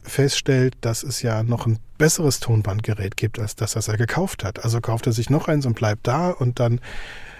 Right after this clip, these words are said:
ja, heiratet er und hat Kinder und hat einen Kredit für Haus und Auto und <laughs> irgendwie bleibt er dann in Deutschland hängen. Ähm, ganz interessant, er ist, ähm, politisch sehr aktiv und die, die Tochter, ähm, hat immer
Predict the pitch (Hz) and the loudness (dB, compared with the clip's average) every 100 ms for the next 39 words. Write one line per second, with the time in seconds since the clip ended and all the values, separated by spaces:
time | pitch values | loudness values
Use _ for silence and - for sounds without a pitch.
0 | - - 151 165 120 123 151 151 143 135 | -8 0 2 4 6 6 6 6 2 2
1 | 131 123 - - 147 147 139 127 127 - | 4 4 2 2 4 6 4 4 2 0
2 | 139 127 - 120 143 - 135 120 113 135 | -2 0 2 4 2 2 2 4 4 4
3 | - 131 123 - 117 127 127 117 95 - | 2 0 0 2 2 4 4 4 2 2
4 | - - 165 117 - 104 123 143 120 - | 2 2 2 2 2 0 0 2 4 2
5 | 110 104 107 101 110 - 113 - - - | 0 0 0 0 0 2 0 -2 -8 -16
6 | - - - - - 110 95 - - - | -16 -18 -20 -4 2 2 2 -8 -16 -18
7 | - - 127 131 131 - 131 120 - 139 | -6 2 6 6 4 4 2 4 4 6
8 | 214 131 120 - 127 120 120 120 - 117 | 6 6 2 0 2 4 4 2 4 6
9 | 160 180 160 - - 113 123 131 139 - | 8 6 4 0 -2 2 4 4 2 -2
10 | 113 - 127 160 220 - - 131 123 - | -4 -2 2 2 2 0 2 2 2 2
11 | 117 113 110 - - 113 - 175 - 175 | 4 4 2 -4 -4 0 2 2 2 2
12 | 208 - - - - - - 131 135 135 | 2 -4 -18 -18 -16 -10 -2 2 4 4
13 | 120 135 135 135 135 | 2 2 4 4 4